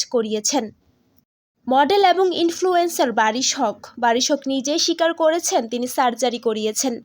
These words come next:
বরং তিনি নিজেই একটি প্লাস্টিক সার্জারি প্রতিষ্ঠানের ব্র্যান্ড প্রমোটার। সুড়ঙ্গ সিনেমার নায়িকা তমা মির্জা। ট্যালেন্টেড মিষ্টি এই নায়িকার সৌন্দর্য যেন দিন দিন বেড়েই চলেছে।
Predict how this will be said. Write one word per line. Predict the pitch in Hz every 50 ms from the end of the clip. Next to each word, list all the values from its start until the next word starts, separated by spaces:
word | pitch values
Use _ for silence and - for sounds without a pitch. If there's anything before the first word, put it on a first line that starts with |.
| _ _ - - - _ _ -
বরং | 214 240 247 247 254 262
তিনি | 254 294 254 285 294
নিজেই | 277 269 277 254 262 339 359 349 339
একটি | 339 339 - 349 302
প্লাস্টিক | - - 254 269 262 - 311 302 -
সার্জারি | - - 320 294 277 285 320 311 330
প্রতিষ্ঠানের | 320 320 311 311 311 339 330 - - 349 311 277 226 214
ব্র্যান্ড | 196 233 247 247 254 277 285 - -
প্রমোটার। | - 285 269 254 269 269 262 247 214 202 190 220 - - _ _ _ _ _ _ _ _ _ _ _ _ _ _ _ _ _ _ _ _ _ _ _ _ _ _ _ _ -
সুড়ঙ্গ | - - 349 339 381 381 381 381 415 403
সিনেমার | - 392 359 349 359 381 392 370
নায়িকা | 339 311 285 302 302 392 403 403
তমা | - 277 247 247 247
মির্জা। | 226 226 220 196 - - 240 - - - _ -
ট্যালেন্টেড | 294 269 254 262 269 269 262 294 254 277
মিষ্টি | 269 285 302 294 - - - 359
এই | 349 339
নায়িকার | 311 311 302 302 294 339 339 330 -
সৌন্দর্য | - 320 302 294 294 330 - - 339
যেন | 285 339 339 311 262 220 196
দিন | 247 254 240 247
দিন | 226 302 311 302 226
বেড়েই | 226 220 208 220 226 220
চলেছে। | - 254 220 208 208 214 - 277